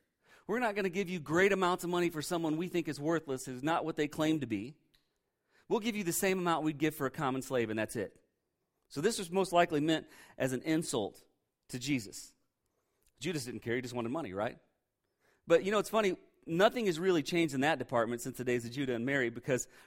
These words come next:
or Judas and Mary, because our actions still reveal what consumes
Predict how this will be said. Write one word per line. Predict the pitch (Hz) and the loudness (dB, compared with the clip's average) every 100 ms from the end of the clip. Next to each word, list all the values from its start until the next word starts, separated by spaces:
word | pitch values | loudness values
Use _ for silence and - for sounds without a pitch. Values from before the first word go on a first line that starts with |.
| - | -8
or | |
Judas | 120 143 131 | -2 0 0
and | 127 | -2
Mary, | 139 151 | 0 0
because | 120 120 131 113 - - _ - | -2 -2 -2 -4 -14 -20 _ 0
our | 170 180 | 4 6
actions | 196 202 170 156 | 6 4 -2 -6
still | - 185 185 160 135 175 _ | 0 4 4 4 0 -12 _
reveal | 151 139 123 170 143 117 | -2 -2 0 2 2 2
what | 123 131 | 2 0
consumes | 131 120 143 127 120 - | 0 -4 -2 -2 -4 -6